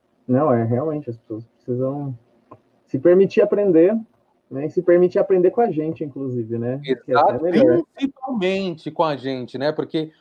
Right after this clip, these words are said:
Speaker 2: nós não fomos escutados durante muitos e muitos anos, e nós temos a experiência de viver um Brasil que não é esse Brasil democrático que as pessoas ficam
Speaker 1: <laughs>
Speaker 2: defendendo, não. Porque eu fico atrás desse,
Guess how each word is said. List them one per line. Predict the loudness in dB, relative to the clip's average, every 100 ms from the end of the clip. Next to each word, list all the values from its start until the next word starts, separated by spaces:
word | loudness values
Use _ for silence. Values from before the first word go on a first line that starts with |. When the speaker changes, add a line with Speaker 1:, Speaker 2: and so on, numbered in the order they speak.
| _
Speaker 2:
nós | -4 0
não | -2 0
fomos | -2 -2 -6
escutados | -12 -12 -4 0 0 0
durante | -4 -4 -4 -8
muitos | -2 0 -2 -4 -6
e | -6
muitos | -4 -4 -6 -10 -4
anos, | 0 0 -2 -10 _ _ _
e | -2
nós | 0 0
temos | 0 -2 -2
a | -4
experiência | -2 -4 -2 -2 -4 -6 -6
de |
viver | -6 -4 -2
um | -2
Brasil | 2 2 2 -2 -2 -2 -2 -10 _ _ _
que | 0
não | 2
é | 2
esse | 2
Brasil | 2 2 2
democrático | 2 2 2 2 0 0 -4
que | -8
as | -4
pessoas | -6 -4 -6
ficam | -4 -2
Speaker 1:
<laughs> |
Speaker 2:
defendendo, | 0 -2 -2 -2 -4 -6
não. | -8 -10 -12 _ _ _
Porque | -2 2
eu | 2
fico | 0 -4 2 2
atrás | 2 4 2 2
desse, | 0 -2